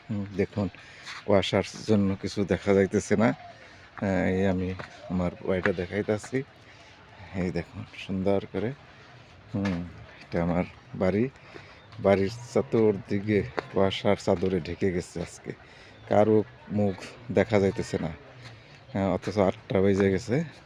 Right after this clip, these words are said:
এই যে দেখুন চতুর্দিকে এই যে কুয়াশা। তবে দরকার আছে, শীতকালে কুয়াশা পড়বেই। হ্যাঁ, দেখতে পাচ্ছেন। হ্যাঁ, এখানে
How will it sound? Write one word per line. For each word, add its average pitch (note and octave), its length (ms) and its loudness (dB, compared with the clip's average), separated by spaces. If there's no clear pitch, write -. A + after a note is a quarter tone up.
এই E2 60 -4
যে D#2+ 160 -6
দেখুন E2+ 340 -8
চতুর্দিকে G#2+ 840 0
এই E2+ 140 -4
যে D#2 120 -8
কুয়াশা। F2 400 -4
তবে A2+ 240 8
দরকার A2+ 400 8
আছে, G#2+ 300 4
শীতকালে G2+ 440 0
কুয়াশা G2 400 2
পড়বেই। G2+ 380 2
হ্যাঁ, F#2+ 280 2
দেখতে - 220 -6
পাচ্ছেন। F#2+ 380 -2
হ্যাঁ, F#2+ 220 -2
এখানে F#2 360 -2